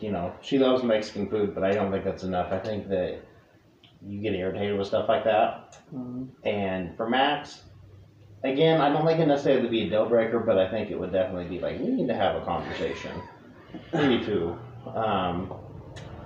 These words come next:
Speaker 1: and, I mean, Mel, I don't, you know, German history. You know, you know a little bit about Germany. Um, probably not as much as I do,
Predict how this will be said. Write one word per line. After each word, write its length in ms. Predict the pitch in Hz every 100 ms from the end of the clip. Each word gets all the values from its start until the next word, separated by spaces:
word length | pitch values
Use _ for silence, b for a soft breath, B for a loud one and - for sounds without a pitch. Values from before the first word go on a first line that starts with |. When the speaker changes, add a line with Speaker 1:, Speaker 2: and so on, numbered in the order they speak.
| B - - - - - -
Speaker 1:
and, 1200 | 143 139 135 131 135 135 131 131 127 127 127 131 - - - - - - - - - - - 110
I 140 | 110
mean, 160 | 113 110
Mel, 240 | 117 113
I 200 | 101 110
don't, 340 | - - - 87
you 80 |
know, 200 | 85 82 87
German 280 | 101 95 95
history. 480 | - - 82 95 98 87
You 60 |
know, 80 | 87
you 160 | 90 123
know 100 | 131
a 40 | 95
little 160 | 98 90
bit 120 | 87
about 220 | 82 76
Germany. 420 | 80 85 90 101 - - - - - - - - - - -
Um, 500 | 87 82 80 80 85 - - - - - - - -
probably 300 | - 113 107
not 160 | 101 98
as 80 | 101
much 220 | 107 101
as 80 | 95
I 140 | 101
do, 160 | 95 87